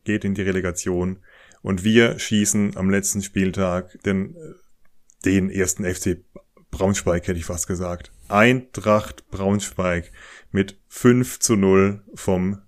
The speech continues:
Betzenberg. Heute ist Pfingstmontag. Es ist elf Uhr dreißig. Pfingsten hat irgendwas zu tun mit dem Heiligen Geist. Wir müssen nicht weiter über die Kirche sprechen. Ich begrüße den Heiligen Geist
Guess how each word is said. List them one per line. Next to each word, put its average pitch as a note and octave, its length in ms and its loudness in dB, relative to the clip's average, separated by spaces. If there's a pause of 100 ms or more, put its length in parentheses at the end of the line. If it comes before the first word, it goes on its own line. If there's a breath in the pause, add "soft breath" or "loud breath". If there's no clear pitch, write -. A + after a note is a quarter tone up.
(120)
Betzenberg. F2 760 -4 (1200 loud breath)
Heute D#3+ 260 6
ist D3 240 0
Pfingstmontag. D3+ 1040 4 (160)
Es A#2+ 220 -2
ist B2+ 180 2
elf C3 320 2
Uhr C3 120 2
dreißig. B2 840 2 (420)
Pfingsten C#3+ 380 2
hat A#2 80 0
irgendwas C#3 440 2
zu B2+ 80 -2
tun B2+ 260 0
mit A#2+ 100 0
dem A2 140 -2
Heiligen G#2 340 2
Geist. F#2 480 0 (440)
Wir G#2 140 -6
müssen A2+ 220 0
nicht A2 160 2
weiter G#2 240 6
über F#2+ 100 0
die F#2+ 60 0
Kirche G2 280 0
sprechen. F#2 420 -6 (260 loud breath)
Ich - 180 2
begrüße A#2+ 360 6
den G2+ 180 0
Heiligen G#2+ 340 4
Geist G2 480 0